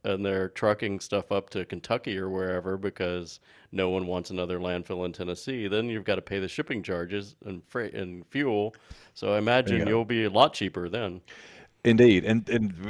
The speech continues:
Speaker 2: the, like we were talking about the, the New York example, once, once their waste had to start going to Ohio,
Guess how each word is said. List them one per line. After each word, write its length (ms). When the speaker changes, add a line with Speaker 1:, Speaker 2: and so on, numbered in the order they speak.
Speaker 2:
the, 380
like 200
we 60
were 40
talking 160
about 100
the, 200
the 140
New 100
York 260
example, 600
once, 280
once 280
their 180
waste 300
had 100
to 60
start 200
going 180
to 100
Ohio, 840